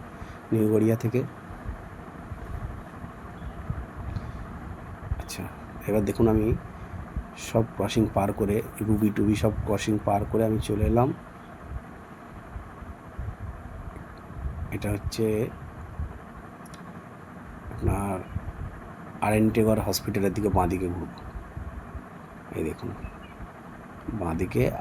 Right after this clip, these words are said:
আর এন টেগর হসপিটালের দিকে ঘুরবো। আর সোজা চলে গেলে আপনারা পাটুলি, পিয়ারলেস হসপিটাল, নিউ গড়িয়া, গড়িয়া, সোনারপুর, বারুইপুর, সোজা চলে গেলে আবার যাদবপুর দিকেও ঘুরতে পারেন।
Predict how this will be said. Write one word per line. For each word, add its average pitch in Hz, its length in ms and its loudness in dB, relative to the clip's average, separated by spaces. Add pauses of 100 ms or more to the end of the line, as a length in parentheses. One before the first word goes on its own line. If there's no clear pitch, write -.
আর 92 100 4
এন 95 180 4
টেগর 101 200 2
হসপিটালের 82 560 -2
দিকে 87 180 0
ঘুরবো। - 340 -8 (1800)
আর - 40 -6
সোজা 101 360 4
চলে 101 240 4
গেলে 117 220 6
আপনারা 113 340 4
পাটুলি, 110 500 6 (260)
পিয়ারলেস 98 420 4
হসপিটাল, 110 380 2
নিউ 95 300 6
গড়িয়া, 98 320 6
গড়িয়া, 95 440 4
সোনারপুর, 98 560 2
বারুইপুর, 98 480 4 (560)
সোজা 101 180 2
চলে 82 220 2
গেলে 80 200 -4 (640)
আবার 117 140 2
যাদবপুর 104 360 2
দিকেও 113 180 6
ঘুরতে 98 240 -2
পারেন। 85 180 0